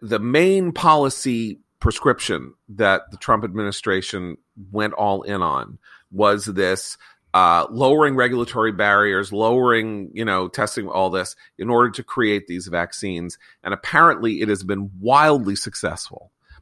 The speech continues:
We could be talking about that. We could be talking about how he almost won because the policies that they did adopt back in March,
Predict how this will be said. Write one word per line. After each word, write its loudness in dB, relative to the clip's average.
We -6
could -10
be -8
talking -2
about -2
that. 2
We -2
could -6
be -10
talking -2
about 0
how 0
he -2
almost 0
won -2
because -2
the -6
policies 2
that -6
they 2
did 2
adopt 0
back 2
in -4
March, -2